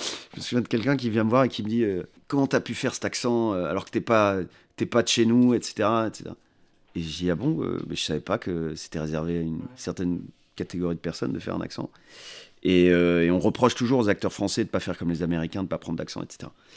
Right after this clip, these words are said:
Speaker 1: Et puis, en discutant avec la fille, au bout d'un moment, je lui dis, « Mais t'es d'où, euh, exactement ? » Elle me dit, « Toulouse. »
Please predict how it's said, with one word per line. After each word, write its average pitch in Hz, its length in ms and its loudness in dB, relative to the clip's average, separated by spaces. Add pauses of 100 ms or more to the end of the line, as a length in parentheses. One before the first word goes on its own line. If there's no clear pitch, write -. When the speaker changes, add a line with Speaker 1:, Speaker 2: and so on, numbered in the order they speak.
(400)
Speaker 1:
Et 87 100 2
puis, 107 320 0
en 82 100 2
discutant 87 380 -2
avec 107 140 2
la 95 100 2
fille, 147 220 0
au 127 40 2
bout 101 120 -2
d'un 101 60 2
moment, 127 140 4
je 135 100 -4
lui 104 60 -2
dis, « 101 80 0
Mais 104 120 4
t'es 107 140 0
d'où, 117 260 0
euh, 98 100 0
exactement ? » 98 460 -6 (500)
Elle 82 60 -4
me 95 80 2
dit, « 95 200 -2
Toulouse. » 107 440 -2